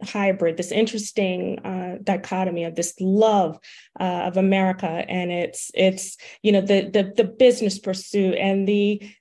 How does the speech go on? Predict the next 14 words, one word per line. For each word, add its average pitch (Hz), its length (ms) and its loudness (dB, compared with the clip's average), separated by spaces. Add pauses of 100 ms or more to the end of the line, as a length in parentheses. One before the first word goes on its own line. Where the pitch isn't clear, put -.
the 220 80 0
entrepreneurship, 240 1400 2
et 190 160 -8
cetera. 196 600 -6
And 196 200 2
then 196 180 -2
also 196 340 -4
having 190 380 -6
to - 140 -8
kind 196 240 -2
of 185 80 -6 (160)
balance 190 560 0
and 180 280 -4
battle, 190 540 -2